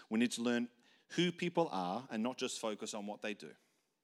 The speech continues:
So again, the more that we grow in emotional intelligence, the more we have that ability to not be impacted by other people's behavior, eh, eh, being able to empathize and enter in, then we can help to bring transformation and change.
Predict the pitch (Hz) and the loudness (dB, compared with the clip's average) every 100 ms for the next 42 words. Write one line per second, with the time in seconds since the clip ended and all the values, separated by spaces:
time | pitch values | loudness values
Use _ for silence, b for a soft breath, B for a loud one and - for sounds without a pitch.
0 | _ _ _ _ _ _ _ _ _ _ | _ _ _ _ _ _ _ _ _ _
1 | _ _ _ _ - 107 107 120 92 101 | _ _ _ _ -6 -4 0 -2 -2 -2
2 | 120 139 131 110 107 120 123 113 117 120 | 0 0 -2 -4 2 2 2 2 0 0
3 | - 117 110 123 127 117 117 - 104 113 | -2 -4 -4 -2 -2 -2 -6 -4 0 0
4 | 110 107 117 107 101 92 113 113 107 - | 0 -2 -2 -2 -4 0 0 0 -2 -4
5 | 98 98 101 110 117 131 127 110 104 101 | -6 -6 -4 -4 -4 -8 -8 -8 -4 -4
6 | 120 123 135 127 123 - - 113 104 104 | -4 -4 -4 -4 -6 -6 -6 -4 -2 0
7 | 131 - B B B _ - - - 104 | -2 -4 B B B _ -14 -12 -14 -4
8 | 104 101 104 104 110 117 110 117 113 101 | 0 2 2 2 -2 -2 -4 -4 -4 -4
9 | 98 117 - 139 101 90 92 B B 90 | -4 -4 -6 -8 -6 -6 -8 B B -8
10 | 92 98 98 98 95 - 87 98 92 - | -6 -4 -4 -4 -4 -6 -4 -4 -2 -4
11 | 92 90 92 90 - 92 90 - 73 80 | -4 -4 -6 -6 -6 -8 -8 -10 -12 -16
12 | - | -18